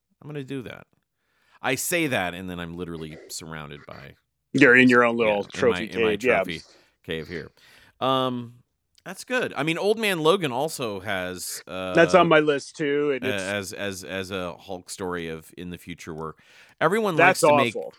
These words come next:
Speaker 1: yeah,
Speaker 2: <laughs>
Speaker 1: everyone likes to make the Hulk, uh, a bad
Speaker 2: Kinda
Speaker 1: guy
Speaker 2: evil
Speaker 1: in
Speaker 2: in
Speaker 1: the
Speaker 2: the
Speaker 1: future.
Speaker 2: future, yeah.
Speaker 1: Yeah, I think that's
Speaker 2: Um,
Speaker 1: funny.
Speaker 2: but the, the difference with Old Man Logan is, and it was not,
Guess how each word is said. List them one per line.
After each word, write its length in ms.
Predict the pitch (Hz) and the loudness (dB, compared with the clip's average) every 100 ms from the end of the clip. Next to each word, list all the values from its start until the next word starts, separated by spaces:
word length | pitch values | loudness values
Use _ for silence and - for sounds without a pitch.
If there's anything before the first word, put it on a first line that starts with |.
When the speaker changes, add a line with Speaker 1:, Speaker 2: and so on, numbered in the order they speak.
| - 127 | -10 -4
Speaker 1:
yeah, 280 | 110 87 73 | 0 -2 -2
Speaker 2:
<laughs> 80 | 127 | -4
Speaker 1:
everyone 360 | 135 160 165 143 | -2 -2 0 0
likes 320 | 123 120 - | -2 -4 -6
to 80 | 110 | -6
make 280 | 104 95 - | -6 -6 -10
the 100 | 85 | -12
Hulk, 500 | 87 87 82 _ - - | -8 -8 -10 _ -18 -10
uh, 540 | 85 78 76 76 71 _ _ _ _ _ - | -8 -8 -8 -10 -12 _ _ _ _ _ -14
a 80 | 80 | -8
bad 160 | - | 2
Speaker 2:
Kinda 160 | 175 165 | 4 6
Speaker 1:
guy 140 | 180 | 4
Speaker 2:
evil 160 | 165 143 | 4 4
Speaker 1:
in 60 | 113 | 4
Speaker 2:
in 40 | |
Speaker 1:
the 60 | 107 | -6
Speaker 2:
the 60 | |
Speaker 1:
future. 360 | - 67 - 107 | -8 -10 -10 -10
Speaker 2:
future, 20 | |
yeah. 160 | - 98 | -4 -2
Speaker 1:
Yeah, 160 | 113 90 | 0 -2
I 120 | 92 | -4
think 160 | 107 92 | -6 -6
that's 120 | 87 | 2
Speaker 2:
Um, 260 | 147 139 | 4 4
Speaker 1:
funny. 200 | 131 69 _ _ _ - _ _ - - - | 0 -6 _ _ _ -20 _ _ -20 -8 4
Speaker 2:
but 200 | 185 190 | 6 8
the, 200 | 170 160 | 6 6
the 220 | 160 160 | 6 6
difference 540 | 139 214 220 196 - | 6 6 6 0 0
with 480 | 165 147 135 - - | 2 2 0 -10 -8
Old 240 | 165 156 143 | 2 2 2
Man 320 | 143 127 131 | -6 -6 0
Logan 400 | 180 220 180 127 | 4 4 2 -4
is, 160 | 117 147 | -4 -4
and 160 | 139 | -2
it 140 | 139 135 | -2 -2
was 240 | 143 - | -4 -2
not, 220 | 135 107 | -8 -8